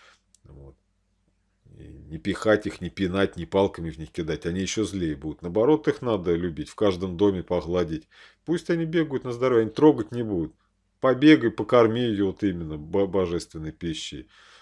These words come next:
Они все будут есть. И гречку вперемешку с овощами. Вот. Покорми их, они дальше побегут, и никого они тогда не кусать, они не будут злыми, потому что они чувствуют любовь человеческую.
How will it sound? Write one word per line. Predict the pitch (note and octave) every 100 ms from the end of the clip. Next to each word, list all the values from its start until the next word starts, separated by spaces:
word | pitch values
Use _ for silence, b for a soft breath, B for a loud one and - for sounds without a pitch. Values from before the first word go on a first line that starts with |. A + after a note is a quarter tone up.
| b
Они | E2+ E2+
все | - G#2+
будут | E2+ E2+ -
есть. | E2 D#2 - _
И | E2
гречку | D#2+ F2+ F2+ - -
вперемешку | F2+ E2+ F2 E2 - -
с | -
овощами. | E2+ E2+ - F2 D#2 D2 - b b b b _ -
Вот. | D#2 D2 -
Покорми | A#2+ E3 D3+ D#3+ D3+
их, | -
они | C3+
дальше | A#2+ C3 -
побегут, | A#2+ A2+ A2 G#2+ G#2
и |
никого | G2 A2+ A#2 B2
они |
тогда | - F#2+ F#2+ F2+
не | F2+
кусать, | G#2+ - A2+ -
они | F2
не | F2+
будут | F2+ G#2 D#2+
злыми, | F#2 A2 G#2+ D#2
потому | - D#2
что | - E2
они | E2 D#2
чувствуют | A2 G#2+ F#2 D#2+
любовь | E2+ D2+ E2 -
человеческую. | E2+ E2+ E2 D#2+ - - - D2+